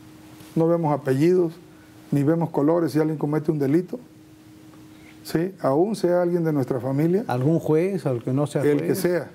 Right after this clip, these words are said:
Speaker 1: Sí, nadie está, eh, exento de que si cometió un delito,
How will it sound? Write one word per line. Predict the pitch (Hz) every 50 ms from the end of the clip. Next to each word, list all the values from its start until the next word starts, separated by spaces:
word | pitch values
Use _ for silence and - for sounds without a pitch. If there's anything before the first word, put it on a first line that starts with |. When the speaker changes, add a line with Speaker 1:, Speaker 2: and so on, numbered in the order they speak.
| - - - - - - - - - - - - - - -
Speaker 1:
Sí, | - - 170 175
nadie | 165 170 185 208 220 220 214
está, | 190 202 - 190 185 190 190 190 190 190 - - - - - - - - - - -
eh, | 143 143 139 131 - -
exento | - 147 127 - - 185 185 190 185 - 220 - - - - - - - - - - - - - -
de | - 147 147
que | 143 156
si | - - 160
cometió | - - 147 147 131 143 190
un | 185 175
delito, | 170 151 160 190 190 - 226 247